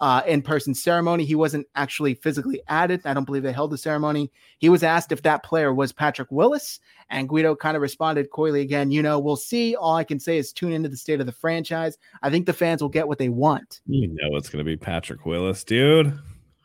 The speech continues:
Speaker 1: P Willie, it's, it's gotta be.
Speaker 2: Uh, it's gotta be. It's gotta be. Anybody else they would have put in al-, already?
Speaker 1: I agree, yeah.
Speaker 2: So.
Speaker 1: A-, and, you know, it's go-, just going back, Frank Gore's still playing.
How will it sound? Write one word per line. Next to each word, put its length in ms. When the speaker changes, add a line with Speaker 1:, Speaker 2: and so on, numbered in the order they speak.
Speaker 1:
P 160
Willie, 400
it's, 200
it's 140
gotta 240
be. 100
Speaker 2:
Uh, 120
it's 180
gotta 300
be. 300
It's 180
gotta 280
be. 200
Anybody 320
else 180
they 80
would 80
have 80
put 140
in 80
al-, 260
already? 460
Speaker 1:
I 100
agree, 240
yeah. 220
Speaker 2:
So. 240
Speaker 1:
A-, 60
and, 400
you 140
know, 200
it's 200
go-, 200
just 160
going 220
back, 320
Frank 260
Gore's 180
still 160
playing. 540